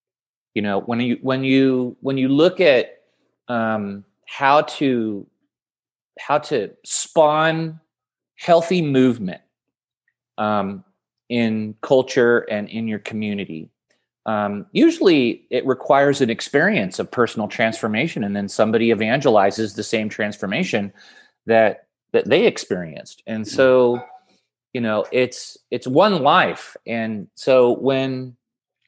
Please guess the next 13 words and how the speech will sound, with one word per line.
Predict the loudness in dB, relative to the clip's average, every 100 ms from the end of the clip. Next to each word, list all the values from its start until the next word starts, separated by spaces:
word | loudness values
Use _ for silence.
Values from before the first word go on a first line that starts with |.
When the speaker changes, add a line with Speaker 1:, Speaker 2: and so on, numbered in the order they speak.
| _ _ _ -20 -6
Speaker 1:
it | -6
comes | -2 0 0
to | 0 0
men, | 2 2 2 -2 -8 _ _ _ _ _
um, | 0 2 2 0 -6 _ -2
it's, | 0 0 -4 -12 -14 _ _ _ _ _ -12
if | -4
you | -2
can | 2 2
help | 2 2 2
change | -2 -2 0 -2
one | 0 2 2
life, | 0 0 0 -2 -8 -18 -20